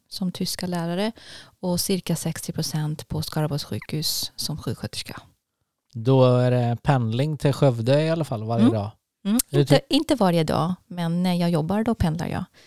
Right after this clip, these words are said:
Speaker 2: Ja.
Speaker 1: Men jag pendlar ju med Tidaholms tjejer, så vi har en sån bilpool där
Speaker 2: Ja.
Speaker 1: vi pendlar ihop.
Speaker 2: Det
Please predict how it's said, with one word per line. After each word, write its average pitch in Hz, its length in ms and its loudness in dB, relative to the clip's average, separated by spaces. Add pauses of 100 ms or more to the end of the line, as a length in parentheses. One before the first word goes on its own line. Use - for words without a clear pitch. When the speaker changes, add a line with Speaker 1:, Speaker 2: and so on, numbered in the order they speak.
(240)
Speaker 2:
Ja. 123 140 2
Speaker 1:
Men 190 180 6
jag 190 180 2
pendlar 170 380 2
ju 160 200 2
med 160 160 2
Tidaholms 156 400 -2
tjejer, 160 440 -4 (460)
så - 180 -8
vi 170 140 0
har 160 200 2
en 147 140 0
sån 156 300 -2
bilpool 160 1040 0 (160)
där - 100 -2
Speaker 2:
Ja. 139 160 10
Speaker 1:
vi 160 60 4 (120)
pendlar 147 240 0
ihop. 147 300 -4
Speaker 2:
Det - 60 -6